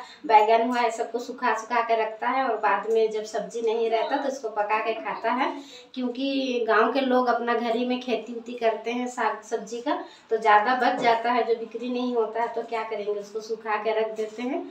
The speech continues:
और जब ऐसा सब्जी उब्जी नहीं रहता है तो उसको पका के खाते हैं, और पका के खाने से भी बहुत अच्छा लगता है सूखा वाला। कभी आप लोग भी try करना friends, अगर नहीं खाते हैं, नहीं पता है तो। अगर खाते होंगे तो मुझे comment करके बताना कि आप लोग क्या क्या सुखा के खाते हैं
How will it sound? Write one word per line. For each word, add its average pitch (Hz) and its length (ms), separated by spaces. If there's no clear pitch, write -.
और 202 160
जब 220 220
ऐसा 214 260
सब्जी 220 320
उब्जी 226 260
नहीं 226 300
रहता 220 320
है 226 180
तो 226 60
उसको 220 220
पका 202 280
के 220 160
खाते 226 320
हैं, 277 200
और 190 540
पका 233 180
के 277 180
खाने 254 260
से 269 160
भी 269 60
बहुत 233 220
अच्छा 220 220
लगता 214 280
है 233 100
सूखा 226 340
वाला। - 260
कभी 220 320
आप 226 180
लोग 226 200
भी 247 80
try 214 320
करना 220 320
friends, 415 340
अगर 196 360
नहीं 208 260
खाते 220 360
हैं, 226 140
नहीं 208 220
पता 202 240
है 208 160
तो। 269 140
अगर 196 160
खाते 202 340
होंगे 220 240
तो 240 160
मुझे 202 200
comment 196 340
करके 202 280
बताना 202 400
कि 220 140
आप - 220
लोग 202 180
क्या 277 160
क्या 233 220
सुखा 214 360
के 202 160
खाते 196 380
हैं 240 160